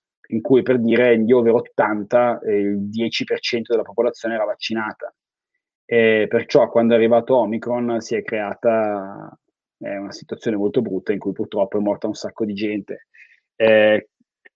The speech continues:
con il risultato che Hong Kong, nonostante le, le misure draconiane, poi si ritroverà alla fine della, della storia ad avere praticamente un numero di morti per centomila abitanti che sarà addirittura superiore a quello dell'Italia, no?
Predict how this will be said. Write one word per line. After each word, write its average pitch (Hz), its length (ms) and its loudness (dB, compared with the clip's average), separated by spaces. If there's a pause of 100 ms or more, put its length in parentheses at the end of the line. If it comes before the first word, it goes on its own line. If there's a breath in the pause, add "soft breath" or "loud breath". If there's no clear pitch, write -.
(100)
con 139 240 4
il 131 100 4
risultato 117 1080 2 (160)
che 110 600 0 (100)
Hong 113 220 -4
Kong, 117 580 2
nonostante 107 640 -4
le, 98 300 -4
le 98 220 -6
misure 101 580 0
draconiane, 110 800 0
poi 110 240 2
si - 160 -8
ritroverà 107 460 -2
alla 107 180 -2
fine 107 240 -12
della, 104 320 -12 (760)
della 120 220 2
storia 110 640 4
ad 110 80 0
avere 107 300 0
praticamente 113 600 -2
un 107 100 -2
numero 110 220 0
di 104 100 -2
morti 107 400 0
per 104 160 -6
centomila 107 440 -10
abitanti 98 540 -6
che - 100 -10
sarà 101 240 -6
addirittura 104 460 -12
superiore 113 500 0
a 110 60 -4
quello 104 200 -2
dell'Italia, 101 640 -6
no? - 140 -20